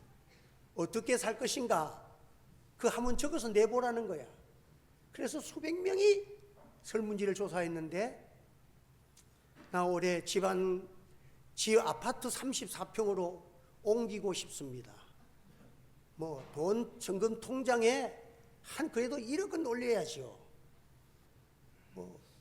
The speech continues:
"유명한 대학에 내가 가고 싶습니다." 이런 글이 하나도 없더래. 전부 다 "올해만 살고 죽는다." 그러니까 그래도 내가 가진 것을 가지고 참 구제도 해보고 싶고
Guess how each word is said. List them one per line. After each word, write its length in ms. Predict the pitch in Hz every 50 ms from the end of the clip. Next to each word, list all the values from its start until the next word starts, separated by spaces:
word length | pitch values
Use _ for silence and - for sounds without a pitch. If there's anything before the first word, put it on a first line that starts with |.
| - 156
"유명한 600 | 175 196 226 254 302 320 330 320 330 349 359 -
대학에 380 | - 226 233 233 254 269 285 294
내가 160 | 226 226 226
가고 260 | 220 - 196 190 196
싶습니다." 500 | 185 196 180 - 202 175 156 147 - - - - - - - - - - - - - - - -
이런 560 | 285 247 285 359 392 427 480 480 494 494 -
글이 160 | - 359 370
하나도 480 | - - - - 370 - 554 571 - 539
없더래. 540 | 622 - - - 554 571 - - - - - - - - - - - - - - - - - - - - - - - - - - - - -
전부 360 | - - 190 196 226 208 202 196
다 540 | 185 190 226 233 226 - - - - - - - - - - - - -
"올해만 480 | 339 370 415 415 415 403 392 349 339
살고 320 | - - 277 262 254 254 226
죽는다." 360 | - 226 220 233 220 220 208
그러니까 800 | 190 190 190 180 170 151 - - 175 214 226 226 226 - - - - - - - - - - - - - -
그래도 380 | - - - 370 349 403 415
내가 240 | 349 294 294 302 294
가진 320 | 294 - - 240 262 262
것을 240 | 247 233 - 240 220
가지고 720 | - - 202 190 208 202 180 208 226 262 294 - - - - - - - - - - - - - - - - - - - - - - - - -
참 360 | - - 311 294 330 339 311 - -
구제도 400 | - 254 220 262 302 - 339 330
해보고 320 | 240 240 208 294 285 302
싶고 340 | - - - - - - -